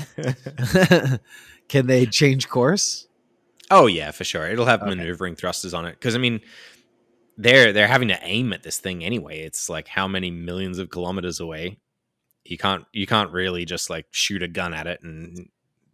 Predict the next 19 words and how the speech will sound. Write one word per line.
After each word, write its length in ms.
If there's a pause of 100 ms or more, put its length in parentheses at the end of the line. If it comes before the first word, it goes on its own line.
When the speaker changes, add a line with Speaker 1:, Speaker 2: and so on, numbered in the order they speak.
Speaker 2:
know 200
you're 180
gonna 180
hit 160
it. 160
They're 100
gonna 140
have 120
to 80
make 180
adjustments. 560 (340)
Speaker 1:
True. 180 (1700)
Dumb 180
question 240
Speaker 2:
So, 260 (420)
Speaker 1:
is 120
what 60
you're 100
saying. 220